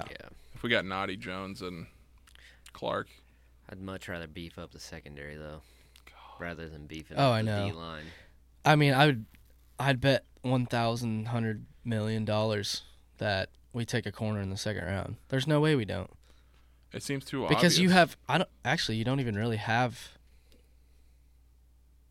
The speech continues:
Speaker 3: one that you're, like, super confident in. Like, I know Kendall Fuller's a nice player, but sometimes he lacked last year.
Speaker 2: Yeah, he's
Speaker 3: Rashad
Speaker 2: playing
Speaker 3: Breeland's
Speaker 2: out of
Speaker 3: not
Speaker 2: position, I thought.
Speaker 1: Yeah, he's
Speaker 3: Yeah.
Speaker 1: weird.
Speaker 3: So that, that's another thing. Put him in the slot and draft a corner.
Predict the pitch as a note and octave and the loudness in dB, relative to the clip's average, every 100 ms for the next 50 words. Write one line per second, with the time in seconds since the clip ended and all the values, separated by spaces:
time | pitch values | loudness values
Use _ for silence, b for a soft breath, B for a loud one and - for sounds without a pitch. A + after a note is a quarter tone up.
0 | - A#2+ A#2 A#2 G2+ A2 F#2+ - C#3 B2 | -2 2 2 2 0 0 0 0 0 -2
1 | A2 A2 C3 F#2+ F#2 G2 A2 - - b | -2 0 -2 -2 -2 -2 -4 -8 -20 b
2 | b b b C3+ C3 C#3+ C3+ C#3+ C3 - | b b b 2 4 4 4 4 2 2
3 | A#2 B2 A#2 A2+ A2 - - G#2+ A2 A#2 | 2 2 2 0 -2 -2 -2 0 0 0
4 | G2+ F#2+ - - b b b - A2 A#2 | -2 -4 -8 -20 b b b 0 2 2
5 | B2 A2+ B2 A#2+ G#2+ A2 - G#2 G#2 - | 2 2 0 0 0 0 -2 -2 -2 -2
6 | G#2 F#2+ G#2+ - - - - B2 B2+ D3+ | -2 -2 -4 -10 -20 -20 -6 0 4 6
7 | C#3 A#2 B2+ C3+ B2+ A#2 A#2+ A#2+ A2+ A2+ | 6 4 2 4 2 2 0 0 -2 -6
8 | G#2+ A2 G#2 G#2+ F2+ F#2 E3 G#2+ F2+ F2 | -8 -8 -4 -4 -6 2 6 6 4 -4
9 | E2 D#2 b b b - D3+ C#3+ - D3 | -6 -8 b b b -2 0 2 2 2
10 | D3+ A#2 C3+ C3 A#2 G#2+ - C3 A#2 A2+ | 2 0 2 0 -2 -4 0 0 0 0
11 | - B2 B2+ A2+ A2 A2 A2 B2 G#2+ - | 0 2 2 0 0 -2 -2 -4 -6 -4
12 | B2 C3 G#2 | -2 0 -2